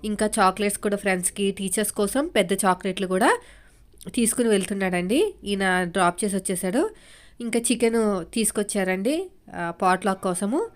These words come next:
రెండు కేజీలు చికెన్, రెండు కేజీలేమో రైస్. చికెన్ దమ్ బిర్యానీ చేయాలంట.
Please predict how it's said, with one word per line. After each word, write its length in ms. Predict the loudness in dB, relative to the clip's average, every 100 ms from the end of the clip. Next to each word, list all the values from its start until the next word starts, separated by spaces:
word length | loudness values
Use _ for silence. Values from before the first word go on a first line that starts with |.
| -20 -16 -2
రెండు 220 | 0 2
కేజీలు 360 | 2 2 0
చికెన్, 440 | -6 -2 0 2 2
రెండు 200 | 0 0
కేజీలేమో 600 | -2 0 0 0 0 0
రైస్. 560 | 2 2 0 0 -2
చికెన్ 440 | -4 -6 -2 0 2
దమ్ 180 | 2 2
బిర్యానీ 320 | 2 2 -2 -2
చేయాలంట. 560 | -2 -2 -4 -2 -2